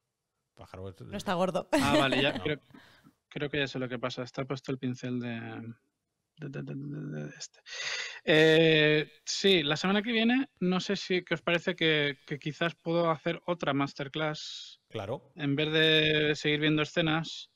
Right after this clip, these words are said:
Speaker 1: Bueno, eh, podemos
Speaker 3: Y
Speaker 1: hacer una
Speaker 3: podemos
Speaker 1: cosa,
Speaker 3: explicar
Speaker 1: enseñamos,
Speaker 3: algo.
Speaker 1: ¿te parece que enseñemos, eh, para, para ver todas y que nadie se sienta dolido? Si,
Speaker 2: Sí,
Speaker 1: si a-,
Speaker 2: encima
Speaker 1: por
Speaker 2: que han
Speaker 1: el,
Speaker 2: hecho el
Speaker 1: por el
Speaker 2: esfuerzo.
Speaker 1: esfuerzo,
Speaker 2: Ujú.
Speaker 1: vemos las que, la, la,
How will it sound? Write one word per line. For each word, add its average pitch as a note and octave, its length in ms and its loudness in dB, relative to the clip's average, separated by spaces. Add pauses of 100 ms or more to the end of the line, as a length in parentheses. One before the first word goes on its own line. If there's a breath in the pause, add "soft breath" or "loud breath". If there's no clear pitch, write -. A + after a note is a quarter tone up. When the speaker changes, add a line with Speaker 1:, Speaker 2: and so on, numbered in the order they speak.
(340 loud breath)
Speaker 1:
Bueno, D#3 160 -8
eh, D3+ 80 -10
podemos D3 300 2
Speaker 3:
Y D3 40 2
Speaker 1:
hacer G3 140 0
una F3+ 60 2
Speaker 3:
podemos E3 160 2
Speaker 1:
cosa, C3+ 120 0
Speaker 3:
explicar C3+ 340 0
Speaker 1:
enseñamos, D3+ 260 2
Speaker 3:
algo. D3+ 140 -2 (540)
Speaker 1:
¿te A#2 100 -4
parece C3 220 -4
que D#3+ 60 -2
enseñemos, D#3 680 -6 (100)
eh, A2+ 400 -4 (400 soft breath)
para, G#2+ 280 -6
para G2+ 200 -4
ver C3 300 -2
todas C#3 400 -2
y G#2+ 60 -8
que F#2 140 -10
nadie G2+ 260 -10
se G2+ 100 -14
sienta F#2+ 540 -12
dolido? F#2+ 440 -6
Si, F2+ 220 -12
Speaker 2:
Sí, F2 60 -12
Speaker 1:
si A3+ 120 -2
a-, G#3+ 40 0
Speaker 2:
encima G3+ 260 -4
Speaker 1:
por - 40 -2
Speaker 2:
que G#3 60 0
han G#3 60 -2
Speaker 1:
el, G#3+ 40 0
Speaker 2:
hecho G#3+ 160 -2
el G3+ 200 0
Speaker 1:
por G#3 140 2
el A2+ 100 0
Speaker 2:
esfuerzo. - 140 2
Speaker 1:
esfuerzo, C#3 400 0
Speaker 2:
Ujú. G#3 260 -2
Speaker 1:
vemos C#3+ 320 -2
las A#2 220 -4
que, A2 580 -4
la, G#2+ 240 -8
la, G#2+ 200 -10